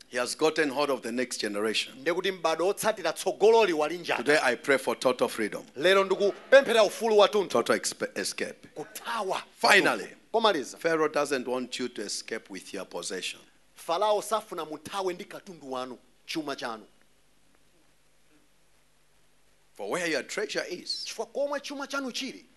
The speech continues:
Speaker 1: your heart shall be bound there.
Speaker 2: komweko mtima wanu udzalonda.
Speaker 1: May your treasures be in the kingdom of God.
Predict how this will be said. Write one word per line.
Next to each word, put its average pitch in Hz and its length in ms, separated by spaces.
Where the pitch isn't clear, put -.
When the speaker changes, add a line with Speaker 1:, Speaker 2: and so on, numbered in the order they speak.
Speaker 1:
your 95 160
heart - 460
shall 90 320
be 95 120
bound 92 480
there. - 200
Speaker 2:
komweko 208 400
mtima 202 300
wanu 151 300
udzalonda. 113 560
Speaker 1:
May 101 100
your 95 100
treasures 117 640
be 104 240
in 95 80
the 90 120
kingdom 95 400
of 73 160
God. - 240